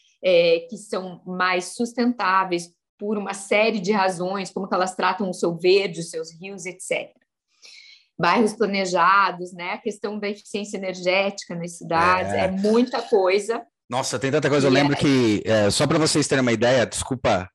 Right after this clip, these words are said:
Speaker 2: aí, mas eu lembrei do negócio que foi legal. Tem duas coisas, né? Um spoiler, uma das pessoas que tá aí ajudando eles é um carinha aí que fala sobre um tal de Brand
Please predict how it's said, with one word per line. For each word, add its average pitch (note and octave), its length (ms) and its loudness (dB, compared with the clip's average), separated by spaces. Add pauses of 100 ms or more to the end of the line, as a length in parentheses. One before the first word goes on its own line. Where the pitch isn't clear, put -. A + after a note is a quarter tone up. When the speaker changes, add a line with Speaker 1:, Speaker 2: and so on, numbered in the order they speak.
Speaker 2:
aí, G#2+ 220 2
mas A2+ 180 2
eu A#2+ 120 2
lembrei A#2+ 280 2
do C3 80 2
negócio A#2 380 2
que - 80 -18
foi C3 120 2
legal. A#2 380 2
Tem A2+ 240 -4
duas D3+ 280 0
coisas, G#2+ 320 0
né? C#3 100 2
Um E3+ 100 2
spoiler, B2+ 600 2
uma G#3 260 4
das F#3 180 2
pessoas D3 440 0
que C#3 100 -6
tá C3+ 140 2
aí C3 120 4
ajudando B2 540 2
eles E3+ 480 2
é C#4 80 2
um G#3+ 100 0
carinha E3 480 2
aí D#3 200 2
que D#3+ 120 -4
fala D3+ 280 0
sobre C#3+ 280 -2
um C#3 60 0
tal C#3 240 2
de B2 460 0
Brand A2 420 0